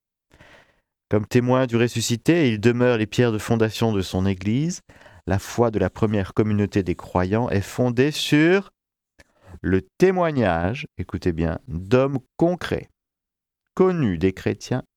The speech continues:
et, pour la plupart, vivant encore parmi eux. Ces témoins de la résurrection du Christ sont avant tout Pierre et les douze, mais pas seulement eux.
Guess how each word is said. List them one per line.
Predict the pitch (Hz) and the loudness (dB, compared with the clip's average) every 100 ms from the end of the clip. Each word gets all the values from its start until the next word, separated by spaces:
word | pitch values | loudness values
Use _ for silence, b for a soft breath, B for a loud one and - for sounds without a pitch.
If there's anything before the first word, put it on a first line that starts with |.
| _ _ _ _ _ _ _ | _ _ _ _ _ _ _
et, | - 147 107 | 2 2 2
pour | - 117 | 0 2
la | 110 - | 2 0
plupart, | 113 98 90 92 110 110 | -2 -2 0 0 -2 -4
vivant | 90 85 87 92 113 - | -4 -4 -2 -2 -2 -2
encore | 87 78 92 90 | -4 -2 -2 -2
parmi | - 78 85 82 | -4 -4 -2 -2
eux. | 62 - _ _ _ _ _ _ _ _ _ B B B B | -4 -8 _ _ _ _ _ _ _ _ _ B B B B
Ces | - 113 | -2 -2
témoins | - 160 160 175 160 | 2 2 2 0 0
de | 107 | 0
la | 98 | 2
résurrection | 139 135 131 120 - 131 | 0 2 0 -2 -2 -2
du | 117 | -4
Christ | - 180 - - | -2 -2 -2 -6
sont | 110 104 | -4 -2
avant | 95 95 | -2 -2
tout | 82 | -6
Pierre | - - 170 196 95 | -4 0 0 2 0
et | |
les | 82 | -2
douze, | 90 147 214 202 - b b - | 0 0 0 -4 -8 b b -6
mais | 87 | -2
pas | - 123 | 0 0
seulement | - 82 101 - - | 0 0 0 -2 0
eux. | 160 | 0